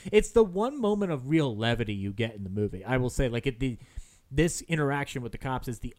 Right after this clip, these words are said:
only moment of levity in an hour and five minutes of otherwise insanity. Like, and, and this, this amount of comic humor is usually more prevalent in films of the era because you're trying to balance it out and make a show for everybody.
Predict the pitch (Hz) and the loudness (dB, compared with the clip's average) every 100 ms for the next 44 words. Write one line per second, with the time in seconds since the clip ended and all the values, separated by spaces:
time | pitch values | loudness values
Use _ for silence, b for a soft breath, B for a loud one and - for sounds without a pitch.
0 | - 151 151 151 139 127 127 123 107 113 | -2 0 2 0 0 0 0 -2 -4 -2
1 | 117 113 113 110 104 110 120 120 123 113 | -2 -2 -6 -6 -8 -10 -8 -4 -2 -4
2 | 101 120 113 107 113 107 107 107 123 113 | -4 -4 -2 -2 -2 -2 -6 -10 -6 -4
3 | 110 104 101 101 98 95 - 117 104 95 | -4 -4 -6 -8 -10 -10 -8 -8 -8 -10
4 | 90 - - b b - 117 107 101 - | -14 -16 -20 b b -4 0 0 -2 -4
5 | 143 143 - 147 131 120 143 - - b | -4 -4 -6 -6 -4 -2 -2 -2 -10 b
6 | b b - 156 180 160 208 233 - - | b b -8 -4 -2 -2 -4 -4 -6 -6
7 | 151 143 - 160 156 139 120 110 165 156 | -6 -8 -8 -8 -4 -4 -6 -4 -6 -2
8 | 143 123 107 - 202 220 175 110 113 - | -2 -2 -6 -2 -2 -2 -6 -10 -16 -20
9 | - _ 156 127 156 135 120 - - _ | -20 _ -6 -2 -2 -2 -4 -12 -20 _
10 | _ _ _ _ - - - 151 123 123 | _ _ _ _ -20 -14 -4 -2 -2 -2
11 | 123 117 113 - 131 127 127 135 123 117 | -2 -2 -6 -4 -4 -4 -6 -4 -4 -6
12 | 98 - 117 120 110 113 113 117 123 117 | -6 -6 -6 -8 -8 -6 -4 -6 -10 -6
13 | 117 113 - 127 107 107 117 139 120 92 | -6 -6 -4 -4 -4 -2 -2 0 -4 -8
14 | 87 87 | -12 -14